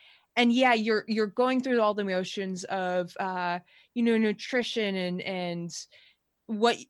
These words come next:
pacing and things that you need to do for your, your race to be sustainable to the finish line, but not thinking about what's down the road in terms of outcome. Just what can I do right now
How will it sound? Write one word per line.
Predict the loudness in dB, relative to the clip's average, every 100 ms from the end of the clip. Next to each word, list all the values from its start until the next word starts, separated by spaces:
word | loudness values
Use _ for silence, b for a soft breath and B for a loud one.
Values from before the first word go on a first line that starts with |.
| -14 -6
pacing | 0 0 0 -2 -2
and | 0
things | 0 2
that | 2
you | 0
need | -2 -2
to | -6
do | -6 -4
for | -4 -6 -6
your, | -6 -8 -10
your | -6 -4
race | -2 0 0 -2 -8
to | -8
be | -8
sustainable | -10 -12 -8 -6 -2 0 0 -2 _ _ _ _ -6
to | -2
the | -2
finish | -2 -2 -2 -4
line, | -2 -2 -4 -6 _ _ _ _ _ _ _ _ 2
but | 2 4
not | 6 8 8 6 4 0
thinking | -2 0 0
about | 0
what's | 0 -2 -4 -10 -16 -18 _
down | 0 2 2
the | 0
road | 0 0
in | -2
terms | -4 -4 -4 -4
of | -4 -4 -4 -2
outcome. | 0 0 -4 -8 -8
Just | -8 -8 -10 -16 _ -8
what | 0 2 2
can | 2
I | 0
do | 0 -2 -4
right | -2 -2 -2
now | -2 0 0 -2